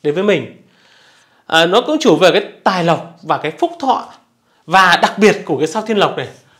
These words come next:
nó đóng ở đâu cũng tốt, cũng mang lại cái may mắn và hóa giải được những cái xung sát xấu. Đó. À,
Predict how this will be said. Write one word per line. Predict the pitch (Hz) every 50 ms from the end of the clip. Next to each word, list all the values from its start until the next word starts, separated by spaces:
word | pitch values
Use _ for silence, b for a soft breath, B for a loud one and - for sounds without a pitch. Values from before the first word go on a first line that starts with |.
| b b
nó | - 220
đóng | 233 214 196 214 330 - -
ở | - 131 120 - 180
đâu | 196 190 190
cũng | 190 190 185
tốt, | - 240 247 240 247 -
cũng | - 220 214
mang | 240 247 233 220
lại | 202 156 -
cái | 170 190
may | 214 240 233 226
mắn | 214 185 175 208 269 - - _ _ _ _ _ _ _ _ _ _ _
và | 151 160 147
hóa | 139 156 175 220 240
giải | - 214 151 143
được | 160 165 156 143 -
những | 156 165 185
cái | 240 226
xung | - - 269 226
sát | 214 - 233 233 233 -
xấu. | 170 160 - - - - _ _ _ _ _ _ _ _ _ _ -
Đó. | 131 123 - - _ b b b b b b b b b b b b b b b b
À, | - - 240